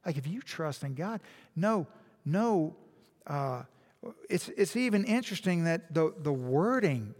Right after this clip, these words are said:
there, like, in verse three where it says perilous pestilence, you know what, you know what pestilence is?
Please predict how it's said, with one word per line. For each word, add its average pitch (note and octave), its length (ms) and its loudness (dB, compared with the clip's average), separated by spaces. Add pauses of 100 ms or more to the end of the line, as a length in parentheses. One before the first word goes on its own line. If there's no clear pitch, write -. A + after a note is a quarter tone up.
(120)
there, A#2 400 0
like, C3+ 360 -2 (1800)
in E3 160 4
verse F#3+ 400 2
three G3 320 2
where D#3+ 200 4
it D3+ 120 0
says D#3+ 340 0 (100)
perilous F#3 540 2
pestilence, G#3+ 920 -4 (1800)
you E3+ 140 2
know C4 100 2
what, C4+ 160 0 (640)
you E3+ 120 0
know B3+ 100 0
what - 180 -6
pestilence G#3 720 -2
is? A3 280 -8